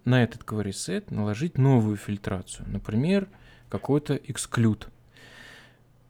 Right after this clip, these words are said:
Э, вызвали этот эксклюд снова с какими-то параметрами. Соответственно, эта функция эксклюд нам возвращает новый query set. И у этого query set можем снова вызывать фильтр, эксклюд, и так по цепочке, в принципе,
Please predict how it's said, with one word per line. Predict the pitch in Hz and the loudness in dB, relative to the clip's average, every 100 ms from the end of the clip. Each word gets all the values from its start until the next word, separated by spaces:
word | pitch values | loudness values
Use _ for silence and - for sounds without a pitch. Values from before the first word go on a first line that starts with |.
| - | -8
Э, | 107 101 | -2 -2
вызвали | 98 120 113 98 | 0 0 0 0
этот | 98 98 104 | -2 -6 -12
эксклюд | - - 123 196 208 | -14 -6 -2 -2 -2
снова | - 156 120 | -2 -2 -2
с | - | -6
какими-то | 110 - 104 98 | -12 -6 -4 -4
параметрами. | - 98 95 98 127 180 196 220 247 - _ _ - - - _ | -10 -10 -8 -4 -4 0 2 2 0 -4 _ _ -20 -20 -20 _
Соответственно, | - 101 143 123 113 | -8 -2 -2 0 0
эта | 147 147 110 | 2 0 0
функция | - 120 - 104 | 0 -2 0 -8
эксклюд | - - 143 214 | -8 -8 -4 -4
нам | 175 180 | -2 -2
возвращает | 175 156 - 185 - | -2 -4 -4 -6 0
новый | 123 156 160 113 | 4 6 6 4
query | - 101 90 | 0 -6 -6
set. | - - - - _ | -10 -12 -16 -20 _
И | - 156 | -2 2
у | 180 | 2
этого | 170 143 | 2 0
query | 131 131 | -2 -4
set | 123 - 127 | -4 -6 -4
можем | 110 110 107 - | -2 -2 -4 -10
снова | - 170 208 196 | -6 -2 0 0
вызывать | 180 165 170 160 | -2 -4 -4 -4
фильтр, | - - 190 170 135 | -6 -4 -4 -2 -4
эксклюд, | 113 - 147 180 170 | -6 -6 -2 -2 -2
и | 113 | -4
так | - 156 - | -2 -4 -4
по | 117 | -6
цепочке, | - 110 202 214 - 117 | -6 -4 -4 -4 -6 -10
в | - | -2
принципе, | 147 175 147 - 131 123 | 0 0 -2 -4 -4 -4